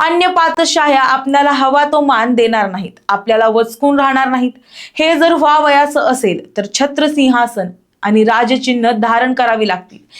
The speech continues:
हे महाराज ओळखून होते. आपण परकीय राजांचे प्रजाजन आहोत, आपल्याला कोणी एतदेशीय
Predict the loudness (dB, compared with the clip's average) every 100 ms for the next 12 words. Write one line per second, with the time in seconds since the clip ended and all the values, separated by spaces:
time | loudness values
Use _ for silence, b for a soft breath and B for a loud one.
0 | B -4 -2 2 2 2 0 0 0 0
1 | 2 2 2 -2 -8 -12 B B B -2
2 | 0 -2 0 -2 0 0 2 2 2 0
3 | 0 0 0 2 0 2 0 0 0 -2
4 | -6 -14 _ -4 0 0 2 0 0 0
5 | 2 0 0 -2 0 -2 0 -2 0 0
6 | 0